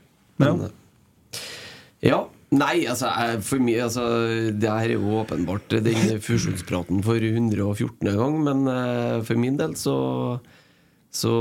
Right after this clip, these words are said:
Speaker 1: eh,
Speaker 2: Nei, men
Speaker 1: u-, altså, eh,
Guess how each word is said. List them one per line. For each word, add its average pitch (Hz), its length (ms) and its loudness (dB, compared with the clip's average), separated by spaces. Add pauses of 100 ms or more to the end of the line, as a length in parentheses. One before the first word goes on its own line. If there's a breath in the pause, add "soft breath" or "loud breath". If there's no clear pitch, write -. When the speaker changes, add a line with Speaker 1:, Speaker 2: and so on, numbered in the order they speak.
(280)
Speaker 1:
eh, 101 840 0
Speaker 2:
Nei, - 100 2
men - 180 -2
Speaker 1:
u-, 147 300 0
altså, 131 340 -2 (600 soft breath)
eh, 123 540 0